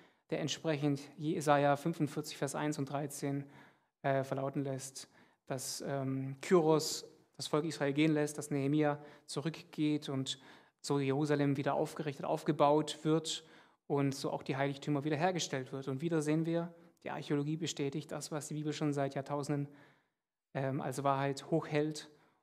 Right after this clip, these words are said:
und bezeugt, dass es wieder eine jüdische Bevölkerung im Land gab und auch ein Heiligtum, wo es einen Tempel dann gab, der sogenannte zweite Tempel, ähm, der wieder aufgebaut wurde.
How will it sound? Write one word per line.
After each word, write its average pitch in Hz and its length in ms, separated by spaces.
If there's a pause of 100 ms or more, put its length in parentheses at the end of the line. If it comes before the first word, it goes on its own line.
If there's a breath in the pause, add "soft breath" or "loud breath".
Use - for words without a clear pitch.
(140)
und 139 580
bezeugt, 240 600
dass 156 320 (300 soft breath)
es 170 180
wieder 247 200
eine 208 160
jüdische 220 320
Bevölkerung 196 720
im 147 140
Land 160 300
gab 180 380 (440 loud breath)
und 165 160
auch 175 160
ein 165 160
Heiligtum, 170 600 (380 loud breath)
wo 151 140
es 160 140
einen 156 340
Tempel 180 320
dann 131 300
gab, 139 260
der 143 100
sogenannte 139 320
zweite 147 320
Tempel, 147 440 (760 soft breath)
ähm, 135 540 (220)
der 135 240
wieder 139 140
aufgebaut 135 520
wurde. 139 260